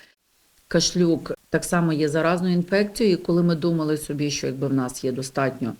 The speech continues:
умов для того, щоб захиститися,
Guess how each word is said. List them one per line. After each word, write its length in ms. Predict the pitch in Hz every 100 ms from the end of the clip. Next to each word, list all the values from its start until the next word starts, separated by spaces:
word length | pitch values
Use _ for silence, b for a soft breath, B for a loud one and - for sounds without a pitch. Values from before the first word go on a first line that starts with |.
| B B B B _
умов 320 | 165 170 160
для 140 | 139
того, 260 | 151 151 147
щоб 180 | 143 135
захиститися, 840 | 156 - 170 - 226 269 277 269